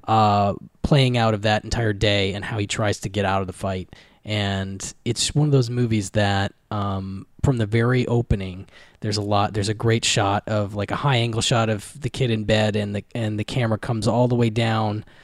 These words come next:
to his alarm clock, and he says something like, "I,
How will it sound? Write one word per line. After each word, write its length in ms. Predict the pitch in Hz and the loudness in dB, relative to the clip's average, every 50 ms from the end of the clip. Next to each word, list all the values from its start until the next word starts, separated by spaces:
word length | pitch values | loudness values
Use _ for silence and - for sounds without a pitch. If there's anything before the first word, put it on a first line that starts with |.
| - - - _ _ - _ | -20 -20 -20 _ _ -14 _
to 180 | - - 139 113 | -4 0 0 2
his 200 | 92 120 110 101 | 2 2 2 2
alarm 340 | 107 107 107 107 107 107 107 | 0 0 2 2 0 0 -2
clock, 560 | - - 113 101 98 95 98 - - - - _ - - - - - - - _ - | -2 0 0 2 2 0 -2 -4 -8 -14 -18 _ -20 -20 -20 -20 -20 -20 -14 _ -4
and 260 | 110 110 107 101 98 | -4 -2 -2 -2 -2
he 60 | 120 | -4
says 240 | 117 - - 113 - | -2 -2 -2 0 0
something 320 | - 123 107 - 113 107 | -2 -2 -4 -4 -6 -4
like, 320 | 104 101 104 101 - - - | -2 -2 -2 -2 -4 -8 -8
"I, 120 | - 104 | -8 -8